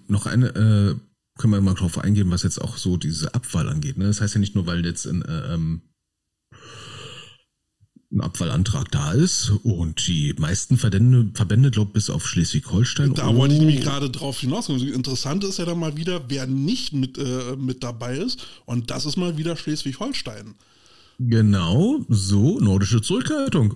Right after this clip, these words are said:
Speaker 1: Und natürlich Hessen, dessen Landesverbandschef. Ja, okay. Ähm,
Speaker 2: <laughs>
Speaker 1: ist der Huber. <laughs> Ist ja okay, ne? Ist gut. Aber denn,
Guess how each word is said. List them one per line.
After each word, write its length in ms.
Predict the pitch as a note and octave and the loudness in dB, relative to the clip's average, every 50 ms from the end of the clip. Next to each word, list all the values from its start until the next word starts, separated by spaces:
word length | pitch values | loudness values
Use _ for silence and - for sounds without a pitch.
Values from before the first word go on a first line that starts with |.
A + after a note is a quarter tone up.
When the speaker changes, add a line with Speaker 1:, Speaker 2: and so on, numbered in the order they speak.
| - - | 0 0
Speaker 1:
Und 300 | D3 E3 G3 G3+ G3+ G3+ | 2 4 4 4 4 2
natürlich 360 | E3 C#3+ - F3 E3 - - | 0 2 4 4 4 4 4
Hessen, 400 | - C3 - - C3 B2+ A2+ G2+ | 2 4 4 6 6 6 4 4
dessen 480 | - A2 B2 - - A#2+ A#2+ A#2 G2+ F#2 | 2 2 0 4 4 4 6 6 4 4
Landesverbandschef. 880 | F#2+ G#2 A#2+ B2 B2 - - G#2+ G#2+ A2 A2 - - G#2 G#2 G#2+ - - _ _ _ _ _ _ _ _ _ _ _ _ _ _ - | 4 4 6 4 4 4 2 2 4 4 4 4 4 2 2 0 -2 -8 _ _ _ _ _ _ _ _ _ _ _ _ _ _ 0
Ja, 60 | - | 0
okay. 220 | G2 - - - - - - - - - C3+ C#3+ C3 G#2+ G2 | 2 2 2 0 -2 -4 -6 -6 -4 -2 2 2 2 2 4
Ähm, 200 | F#2+ G2+ G2 F#2+ G2 A#2+ | 2 4 4 4 2 0
Speaker 2:
<laughs> 80 | A#2 | -2
Speaker 1:
ist 100 | - - | -2 0
der 80 | G#2 F#2 | 2 2
Huber. 240 | F#2+ E2+ D2 C2+ - | 4 2 2 0 -2
<laughs> 440 | - - D3+ C#3 - - B2+ B2+ - | 0 4 4 4 4 4 0 0 0
Ist 120 | D#3 - - | 0 0 2
ja 60 | F#2+ | 0
okay, 300 | G2 - - - D#2+ C2+ | 0 0 0 0 0 2
ne? 180 | - A2 D3+ E3+ | 2 2 2 2
Ist 200 | - - G#2+ G#2+ | 2 2 2 4
gut. 260 | A#2+ B2 G#2+ - - - - G2 G2 - - | 4 4 4 2 0 -8 -14 -14 -14 -6 -2
Aber 200 | C3 C#3+ C#3+ B2+ | 0 2 2 4
denn, 220 | B2 C3 B2+ | 4 4 4